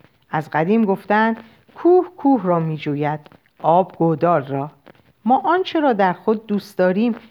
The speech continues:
یا دوست نداریم در دیگران می‌بینیم. با در آغوش کشیدن این جنبه‌های خود می‌توانیم دیگران را همان گونه که هستند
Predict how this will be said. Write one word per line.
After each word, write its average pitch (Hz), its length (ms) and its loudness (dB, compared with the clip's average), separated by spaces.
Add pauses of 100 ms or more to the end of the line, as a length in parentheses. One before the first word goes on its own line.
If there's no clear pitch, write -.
(160)
یا 214 100 2
دوست 226 400 -6
نداریم 190 560 2
در 156 180 -4
دیگران 147 500 -2
می‌بینیم. 139 520 -4 (440)
با 151 140 -4
در 151 220 -2
آغوش 147 320 -4
کشیدن 147 480 -6
این 190 260 -2
جنبه‌های 180 640 -2
خود 202 300 -4 (360)
می‌توانیم 214 580 0
دیگران 180 540 -2
را 202 160 0
همان 233 360 -2
گونه 170 240 -4
که 165 140 -6
هستند 175 600 -4